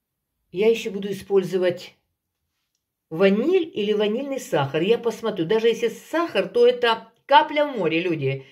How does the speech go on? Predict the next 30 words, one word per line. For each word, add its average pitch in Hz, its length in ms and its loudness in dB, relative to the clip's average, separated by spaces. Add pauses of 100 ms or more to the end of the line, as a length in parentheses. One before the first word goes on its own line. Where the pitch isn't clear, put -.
Десять 254 440 -2
грамм 226 260 2
углевода 160 500 2
здесь. 131 440 -4 (420)
Десять 240 380 -2
грамм. 160 300 2
Дневная 262 360 -2
норма 285 460 -2
человека, 151 840 0
вообще 147 480 -4
любого, 135 580 -2 (320)
пятьдесят 240 580 -2
грамм 240 240 2
углевода. 135 480 0
Поэтому 196 400 0
или 262 220 -6
ванильный 247 400 -2
сахар, 285 580 -2 (280)
или 254 180 -4
ваниль. 175 380 2
Посмотрю, 196 420 -4
я 220 140 -2
с 220 100 -16
ванилью 214 340 -2
не 190 120 -2
дружу. 143 520 -6 (220)
Могу 185 300 -2
переборщить, 202 580 -2
потому 165 100 -2
что - 300 -6